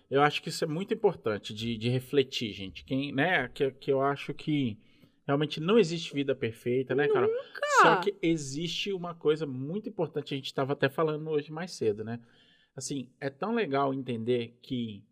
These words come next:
Speaker 1: né, é... Eu sou, eu sou uma pessoa que acredita na criação, acredito perfeitamente em Deus, eu tenho certeza da
Speaker 2: Também.
Speaker 1: existência dele.
Speaker 2: Também.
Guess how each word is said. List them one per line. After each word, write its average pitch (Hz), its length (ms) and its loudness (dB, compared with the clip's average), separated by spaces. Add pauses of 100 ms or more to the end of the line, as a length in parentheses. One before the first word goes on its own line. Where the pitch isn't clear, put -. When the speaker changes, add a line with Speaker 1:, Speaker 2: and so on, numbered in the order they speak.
(200)
Speaker 1:
né, 120 280 -4 (140)
é... 110 560 -6 (380)
Eu 202 160 4
sou, 170 440 0
eu 156 340 4 (140)
sou 143 520 6
uma 123 220 -4
pessoa 131 300 -2
que - 80 -8
acredita 139 420 -6
na 135 80 -4
criação, 135 460 -6
acredito 135 400 -8
perfeitamente 147 720 -4
em 139 80 -4
Deus, 113 300 0
eu 123 80 -8
tenho 151 180 -12
certeza 180 500 2
da 190 60 2
Speaker 2:
Também. 165 140 4
Speaker 1:
existência 135 540 -2
dele. 113 400 -2
Speaker 2:
Também. 202 580 -2